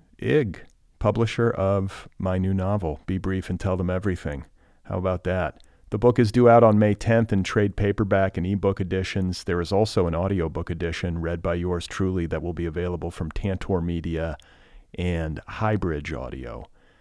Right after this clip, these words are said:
Be Brief and Tell Them Everything is available for pre-order right now, and on May tenth it will be available widely. It is a work of autofiction that is about, among other things,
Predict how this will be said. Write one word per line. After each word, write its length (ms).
Be 100
Brief 280
and 100
Tell 180
Them 120
Everything 420
is 100
available 420
for 140
pre-order 640
right 240
now, 400
and 400
on 160
May 160
tenth 340
it 80
will 80
be 160
available 480
widely. 600
It 160
is 100
a 60
work 240
of 60
autofiction 840
that 180
is 140
about, 320
among 260
other 220
things, 640